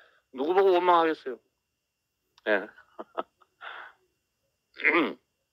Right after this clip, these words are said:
아주 간단하잖아요. 적더라도 나눠 먹을 수 있는 사람은 부유한 사람이고 많아도 나눠 먹을 수 없는 사람은 가난한 사람이죠.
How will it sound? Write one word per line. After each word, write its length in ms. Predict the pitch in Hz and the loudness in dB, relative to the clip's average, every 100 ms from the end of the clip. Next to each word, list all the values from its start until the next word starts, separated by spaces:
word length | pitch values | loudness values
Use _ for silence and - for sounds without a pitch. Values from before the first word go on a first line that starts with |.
| _ | _
아주 140 | 120 110 | -2 -2
간단하잖아요. 600 | 120 143 139 123 85 - _ _ _ _ | 0 0 0 -2 -6 -10 _ _ _ _
적더라도 720 | - 151 - 160 131 151 104 - _ _ - _ _ _ _ _ _ - | -6 -6 2 4 6 4 0 -2 _ _ -20 _ _ _ _ _ _ 0
나눠 220 | 104 127 | 2 4
먹을 200 | 151 143 | 2 0
수 120 | - | -2
있는 100 | 127 | -4
사람은 280 | 107 101 117 | -2 -4 -6
부유한 360 | 120 135 131 | -4 0 0
사람이고 500 | 107 113 110 80 64 _ _ _ _ _ _ _ | 0 -2 -4 -6 -8 _ _ _ _ _ _ _
많아도 680 | 113 107 131 160 160 107 - _ _ _ _ _ _ _ | 0 2 4 4 4 0 -2 _ _ _ _ _ _ _
나눠 220 | 107 123 | 0 2
먹을 160 | 147 135 | 2 0
수 100 | 127 | -2
없는 120 | 120 | -4
사람은 300 | 117 - 85 | -6 -14 -14
가난한 360 | - 87 110 127 | -2 2 2 2
사람이죠. 500 | 123 98 76 - | -2 -4 -10 -16